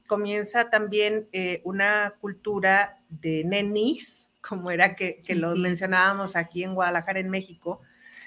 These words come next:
Speaker 1: de mujeres que de repente, pues, se vieron sin trabajo, este, se vieron sin actividad, eh, económica y empezaron a decir, "Bueno, a ver, ¿de qué manera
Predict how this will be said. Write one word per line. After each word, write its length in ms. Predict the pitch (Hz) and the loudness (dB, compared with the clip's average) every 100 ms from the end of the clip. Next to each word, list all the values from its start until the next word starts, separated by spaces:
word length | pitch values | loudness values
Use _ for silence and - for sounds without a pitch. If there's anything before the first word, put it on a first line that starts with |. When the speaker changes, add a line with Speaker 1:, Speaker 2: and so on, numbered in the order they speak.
| - | -18
Speaker 1:
de 140 | - 214 | 0 2
mujeres 680 | 226 226 269 254 262 302 - - _ | 2 2 4 6 6 4 -2 -20 _
que 80 | - | -2
de 40 | 208 | 0
repente, 380 | 214 226 226 | 0 0 0
pues, 200 | 247 233 | -2 -2
se 120 | 226 214 | 0 2
vieron 260 | 214 233 | 2 0
sin 320 | 233 226 208 190 | -2 -4 -4 0
trabajo, 680 | 196 190 202 202 220 247 - _ _ | 2 6 4 4 -2 -2 -6 _ _
este, 1120 | 180 175 170 170 170 170 170 165 160 156 - - 165 | -4 0 2 0 -4 -4 0 2 2 0 -6 -14 -8
se 180 | - 180 | -4 0
vieron 400 | 180 190 208 202 | 0 0 -2 -4
sin 400 | - 180 175 170 | -4 -4 0 0
actividad, 800 | 165 170 170 175 175 175 185 185 - | 0 -2 -2 2 4 4 2 0 -4
eh, 360 | 170 165 160 156 | -2 0 0 -2
económica 1000 | - 170 175 196 196 196 - 202 247 - - - _ | -2 -2 0 0 -2 -4 2 2 2 -4 -20 -20 _
y 540 | 180 180 170 170 165 165 | -4 0 2 2 4 2
empezaron 560 | 165 170 170 175 196 | 2 0 2 2 2
a 40 | 185 | 0
decir, 220 | 165 180 | 0 -2
"Bueno, 160 | 190 185 | -2 0
a 40 | |
ver, 140 | 180 | 0
¿de 160 | 180 175 | 0 -2
qué 140 | 196 | -2
manera 720 | 202 208 214 196 196 277 - | -2 0 0 2 2 2 -2